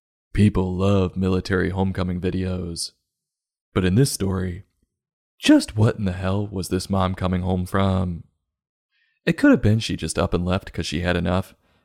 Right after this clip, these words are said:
and decided to go out with the girls. We don't know. And if that was the case, it wouldn't be that special. One positive, though, was he didn't ramble, which was quite a relief.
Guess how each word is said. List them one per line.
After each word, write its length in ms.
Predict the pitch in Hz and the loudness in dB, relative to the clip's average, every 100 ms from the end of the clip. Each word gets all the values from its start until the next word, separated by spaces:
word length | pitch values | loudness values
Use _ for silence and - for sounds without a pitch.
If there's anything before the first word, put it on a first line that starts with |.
| - | 2
and 80 | 165 | 4
decided 400 | 185 220 240 170 | 6 6 4 4
to 80 | |
go 160 | - 92 | 2 2
out 160 | 95 - | 2 0
with 100 | - | -4
the 100 | 95 | 0
girls. 680 | 95 95 95 92 82 - - _ _ _ _ _ _ _ _ _ - | 2 2 2 0 -4 -10 -14 _ _ _ _ _ _ _ _ _ 0
We 160 | 101 | 4
don't 240 | 104 95 - | 6 4 2
know. 640 | 95 107 98 90 78 - _ _ _ _ _ _ _ _ | 2 4 2 0 -6 -14 _ _ _ _ _ _ _ _
And 100 | 104 | 0
if 140 | 87 - | 2 4
that 220 | 104 - | 2 4
was 300 | 98 143 107 | 4 4 2
the 100 | 101 | -2
case, 440 | - 87 - - - _ _ _ _ _ - | -2 -2 -4 -8 -14 _ _ _ _ _ 2
it 60 | |
wouldn't 340 | 165 262 220 120 | 6 6 4 2
be 160 | 98 95 | 2 2
that 260 | 95 90 | 0 -2
special. 880 | - 101 101 101 98 92 85 80 - _ _ _ _ _ _ _ _ | -2 0 0 0 0 0 -4 -8 -16 _ _ _ _ _ _ _ _
One 240 | - 120 113 | 4 4 6
positive, 420 | 95 90 95 87 | 2 0 -2 -2
though, 180 | 92 90 | 0 0
was 420 | 92 90 87 - _ _ _ _ _ _ | 0 -2 -4 -8 _ _ _ _ _ _
he 240 | - 107 | 2 4
didn't 280 | 101 90 90 | 4 2 0
ramble, 880 | 90 95 98 95 92 90 85 85 - _ _ _ _ _ _ _ | 0 2 2 2 2 0 -4 -8 -16 _ _ _ _ _ _ _
which 260 | - 90 - | -2 -2 -2
was 160 | 87 | -8
quite 400 | - - 104 107 | -8 0 4 4
a 60 | 90 | 2
relief. 680 | 92 92 92 85 82 - | 0 -2 -2 -4 -8 -16